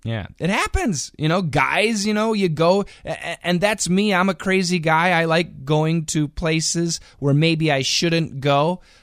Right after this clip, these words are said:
Uh, and now that I'm older, I never go places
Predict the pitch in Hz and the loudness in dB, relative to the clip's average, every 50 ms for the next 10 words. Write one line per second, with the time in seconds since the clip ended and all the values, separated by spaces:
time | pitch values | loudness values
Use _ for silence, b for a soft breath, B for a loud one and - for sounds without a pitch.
0 | b b - 131 135 135 131 139 - - 165 165 165 165 160 165 180 208 220 202 | b b -4 -2 0 0 0 -2 -2 0 0 2 2 2 2 2 2 0 0 0
1 | 170 165 160 165 175 160 160 156 156 151 156 160 156 - 143 160 160 165 170 196 | 0 0 2 2 2 2 2 2 2 2 2 0 0 0 2 2 2 2 2 2
2 | 214 226 233 233 - _ _ _ _ _ _ _ _ _ _ _ _ _ - 113 | 2 0 0 -2 -6 _ _ _ _ _ _ _ _ _ _ _ _ _ -2 0
3 | 117 113 113 113 113 120 117 120 113 113 117 110 104 101 - - 110 107 113 107 | 2 4 4 4 4 2 2 0 -2 -2 -4 -4 -4 -4 -6 -10 -8 -6 -4 -4
4 | 98 92 92 92 - - _ - - 107 92 87 85 80 - - 87 85 85 87 | -2 -4 -4 -6 -8 -10 _ -12 -8 -8 -6 -6 -8 -10 -10 -12 -10 -10 -10 -10
5 | - - | -10 -12